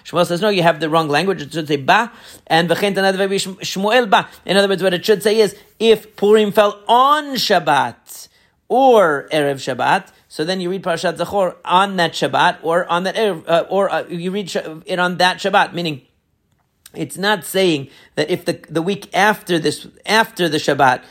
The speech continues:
has Purim in it, then you pull Parashat Zachor back to that Shabbat. It's saying if Purim falls on Shabbat, then you read Parashat Zachor on that Shabbat. And even if Purim falls on Erev Shabbat, you still read it the following day on that Shabbat. So Shmuel and Rav,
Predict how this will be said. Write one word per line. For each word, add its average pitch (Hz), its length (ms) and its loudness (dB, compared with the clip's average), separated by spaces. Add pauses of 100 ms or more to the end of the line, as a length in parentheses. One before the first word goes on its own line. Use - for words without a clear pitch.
(120)
has 151 220 0
Purim 147 400 -2
in 139 160 -2
it, 131 160 -6 (160)
then 165 140 0
you 156 100 0
pull 170 240 0
Parashat 151 320 2
Zachor 143 320 -4
back 151 240 2
to 131 80 -8
that 135 160 -2
Shabbat. 156 300 0
It's 120 160 -10
saying 170 240 -2 (340)
if 208 400 4
Purim 180 360 0
falls 208 600 2 (100)
on 202 260 4
Shabbat, 202 760 0
then 151 180 -6
you 165 100 -8
read 190 140 -8
Parashat 165 300 -2
Zachor 156 200 -4
on 147 80 -2
that 131 100 -4
Shabbat. 127 340 0 (340)
And 175 320 -2
even 208 560 -2
if 226 280 2
Purim 190 280 -4
falls 185 180 0
on 185 100 -4
Erev 247 260 2
Shabbat, 180 420 0 (180)
you 170 160 -6
still 214 500 0
read 196 220 -2
it 180 160 -4
the - 80 -2
following 175 540 0
day 156 260 2
on 131 160 -6
that 127 200 -4
Shabbat. 131 380 -2
So 127 120 -8
Shmuel 156 460 -2
and 156 100 -8
Rav, 165 340 2